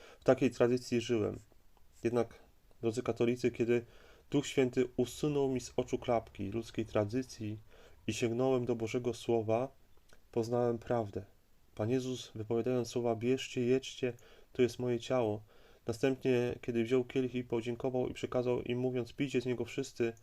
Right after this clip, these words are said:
to jest moja krew przymierza, która się za wielu wylewa dla przebaczenia grzechów”, podczas ustanowienia wieczerzy nie ustanowił kapłaństwa Eucharystii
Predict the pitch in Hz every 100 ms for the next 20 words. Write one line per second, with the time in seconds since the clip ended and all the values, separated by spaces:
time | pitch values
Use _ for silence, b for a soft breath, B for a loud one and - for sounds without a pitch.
0 | b b b b _ 123 113 - - 117
1 | 117 143 139 - 127 - 127 127 131 117
2 | - 117 110 113 113 123 127 113 120 123
3 | 113 110 110 117 117 - 120 113 127 -
4 | 113 - b b b b b - - 123
5 | 120 - 107 123 117 127 127 120 117 -
6 | 123 131 139 b b b b b - -
7 | 123 127 - 123 127 113 104 104 - 110
8 | 107 107 104 110 110 107 -